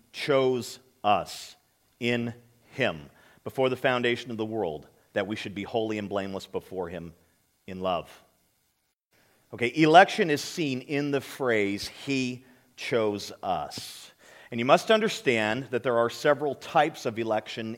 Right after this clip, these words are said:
in the Bible. I'm gonna cover three really quickly. There is theocratic election. These are all theological terms. So it's okay if you're like, "What?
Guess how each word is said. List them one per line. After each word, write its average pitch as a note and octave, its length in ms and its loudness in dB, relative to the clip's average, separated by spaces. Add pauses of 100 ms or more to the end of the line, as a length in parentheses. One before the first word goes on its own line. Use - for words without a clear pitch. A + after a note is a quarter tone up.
in A2+ 260 -4
the G#2+ 80 -4
Bible. F2 540 -4 (240)
I'm G#2 160 -4
gonna A2 160 -2
cover A2 380 -4
three A2+ 340 -6
really G2 300 -4
quickly. E2+ 500 -8 (320)
There A2+ 160 4
is G#2+ 100 0
theocratic - 1300 -2 (480)
election. A2 420 -4
These A2 160 -6
are A2+ 100 -4
all A2+ 140 2
theological G2+ 640 -6
terms. F2+ 380 -10 (680)
So - 140 -2
it's B2 140 2
okay C#3 320 4
if A#2+ 140 -2
you're B2 120 -2
like, G#2 240 0
"What? C#3+ 240 -8